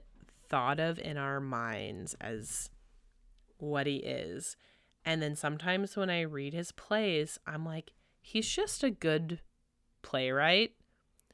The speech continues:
which, duh, I guess. That's why we're still reading the play so many hundreds of years later, which is why it feels dumb to say.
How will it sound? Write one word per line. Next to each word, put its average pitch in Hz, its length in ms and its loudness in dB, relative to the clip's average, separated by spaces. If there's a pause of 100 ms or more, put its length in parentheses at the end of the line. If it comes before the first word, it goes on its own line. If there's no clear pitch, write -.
(240)
which, 165 280 -2 (800)
duh, 131 680 0
I 151 180 0
guess. 151 340 4
That's 160 240 4
why 196 200 10
we're 208 200 12
still 190 400 10
reading 202 340 10
the 165 100 6
play 170 580 6
so 240 300 6
many 254 260 2
hundreds 254 480 2
of 233 140 2
years 175 380 0
later, 151 480 4 (280)
which 160 140 -2
is 170 80 0
why 175 120 8
it 196 80 4
feels 220 240 4
dumb 208 260 6
to 202 80 2
say. 156 640 6